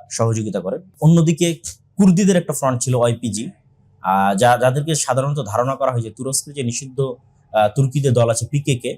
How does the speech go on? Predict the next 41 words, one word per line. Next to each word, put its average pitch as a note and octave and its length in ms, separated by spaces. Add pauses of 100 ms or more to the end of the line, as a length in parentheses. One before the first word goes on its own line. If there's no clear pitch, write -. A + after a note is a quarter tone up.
(300)
তার G2+ 260 (220)
সিরিয়ার D3+ 480 (160)
প্রতিনিধি B2 340
শাখা। - 340
তো B2 60 (100)
তুরস্ক F3 260 (140)
কখনোই E3 340 (160)
এই C3+ 100 (140)
ওয়াইপিজি C3 480
কে C#3 120
বা B2+ 120 (100)
পিকেকে B2+ 360
কে B2 100
বরদাস্ত G#2+ 400
করতো B2+ 200
না, D#3 80 (400)
বরং B2 180
তাদেরকে B2 360
সন্ত্রাসী B2+ 320
সংগঠন B2+ 400
হিসেবে B2 160
আখ্যা A2 220
দিয়ে C3+ 120
তাদের G#2+ 220
বিরুদ্ধে G#2+ 300 (400)
তার A2+ 120
যুদ্ধ A2+ 200
অব্যাহত F#2+ 360
রাখতো। - 240 (100)
আর C3 120
এই C#3+ 140
জাবহাতুন D3 380
নুসরারই F#3+ 380
একজন E3 200
অন্যতম D3+ 280
নেতা C3 180
ছিলেন C3+ 220
আবু A2+ 180
মুহাম্মদ A2 420
আল G2 80
জুলানি। G2 360